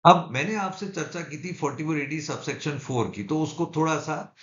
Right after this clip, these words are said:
लॉ से कैसे वो बोलता है, सेक्शन लिखा क्या है, वो पढ़ता हूं। Where an eligible assessee declares profit for any previous year, in accordance with the provisions of this section, and he declares profit for any of the five assessment year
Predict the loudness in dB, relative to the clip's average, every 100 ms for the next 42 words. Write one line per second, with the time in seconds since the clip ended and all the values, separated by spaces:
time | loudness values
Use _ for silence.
0 | -8 2 6 6 4 -4 -4 -4 -2 -4
1 | -2 -2 -4 -2 -2 -2 -4 -6 -6 -4
2 | -4 -2 -2 0 0 -2 -4 -6 0 0
3 | 0 -8 _ _ _ 4 6 6 2 -6
4 | -6 -2 -2 -4 -6 -8 -8 -8 -6 -2
5 | -2 -4 -6 -6 -6 -6 -4 -2 -4 -6
6 | -2 0 -2 -4 -8 -8 -12 _ _ _
7 | 4 4 4 2 0 -2 -2 -4 -2 -2
8 | -2 0 -2 -2 -4 -4 -6 -4 -6 -6
9 | -10 -10 -16 _ _ 6 6 6 0 0
10 | 0 0 -2 -4 -4 -4 -4 -2 -2 -2
11 | -2 -2 -4 -2 0 0 0 -2 -2 -6
12 | -4 -4 -4 -6 -10